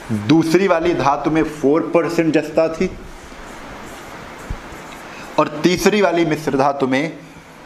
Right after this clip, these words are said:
जो बनी, इनको, इनको जब आपस में मिला दिया, इनको, इनको आपस में मिला दिया,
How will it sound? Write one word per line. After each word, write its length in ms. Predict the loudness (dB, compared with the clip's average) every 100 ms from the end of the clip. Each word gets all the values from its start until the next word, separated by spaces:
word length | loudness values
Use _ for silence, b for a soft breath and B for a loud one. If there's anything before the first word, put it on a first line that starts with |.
| 0
जो 120 | 0
बनी, 480 | 2 2 2 2 2
इनको, 460 | 0 0 0 2 0
इनको 240 | 2 2
जब 280 | 2 0 -8 0
आपस 340 | 0 2 0 0
में 80 | 0
मिला 340 | 2 4 2
दिया, 320 | 0 2 2
इनको, 280 | 2 -4 -2
इनको 220 | -2 2
आपस 280 | 2 2 -2 -2
में 80 |
मिला 320 | -2 2 2 2
दिया, 280 | 2 2